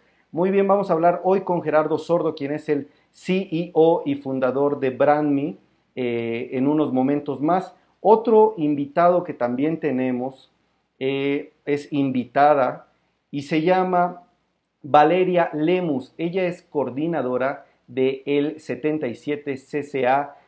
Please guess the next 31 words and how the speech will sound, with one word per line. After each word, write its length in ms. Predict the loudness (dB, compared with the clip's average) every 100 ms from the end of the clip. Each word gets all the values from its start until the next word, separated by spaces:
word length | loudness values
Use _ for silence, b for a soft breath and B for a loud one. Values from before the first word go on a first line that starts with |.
| B
y 140 | -8 -6
de 80 | -6
Impacto 440 | -2 -2 -2 -6
Social 320 | -8 -8 -8
del 140 | -8 -8
Foro 360 | -8 -8 -8
Shakespeare. 680 | -10 -8 -8 -8 -8 -6 -4
Nos 220 | -8 -4
va 100 | 0
a 40 | 2
dar, 280 | 0 -2 b b _
eh, 200 | -4 -4
nos 160 | 0 2
va 60 |
a 20 |
hablar 260 | 2 0 -2
de 140 | -8
qué 100 | -10
está 300 | -8 -6 -6
pasando 480 | -6 -6 -8 -6 -6
en 80 | -6
el 100 | -10
sector 480 | -14 -12 -8 -8 -6
cultural, 680 | -8 -8 -4 0 2 0 B B B
qué 80 | -10
está 320 | -4 0 0
pasando 680 | 0 -4 -4 -4 -2 -2 -2
en 180 | -6 -8 -4
todo 640 | -2 0 0 0 -2 -4
el 220 | -6 -6 -6
tema, 640 | -4 -2 -2 -2 -6 -8